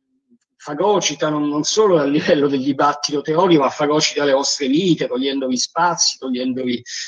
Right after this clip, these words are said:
e sapete, insomma, quanto anch'io mi stia spendendo nella difesa del pluralismo vostro e degli altri, e di tutti.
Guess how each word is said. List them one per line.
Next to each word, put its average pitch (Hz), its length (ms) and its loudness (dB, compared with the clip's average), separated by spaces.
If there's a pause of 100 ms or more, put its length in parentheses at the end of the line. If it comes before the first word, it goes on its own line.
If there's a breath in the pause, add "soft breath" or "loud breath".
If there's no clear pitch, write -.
(160 loud breath)
e 127 180 -6
sapete, 139 500 -4
insomma, 120 480 -4
quanto 120 720 -6 (100)
anch'io - 360 -6
mi 120 80 2
stia 123 220 -2
spendendo 123 1040 2
nella 127 200 -2
difesa 123 300 0
del 120 120 0
pluralismo 123 920 0
vostro - 440 -2
e 123 40 0
degli 147 240 0
altri, - 380 -6
e 113 80 -2
di 120 80 -10
tutti. 120 440 -8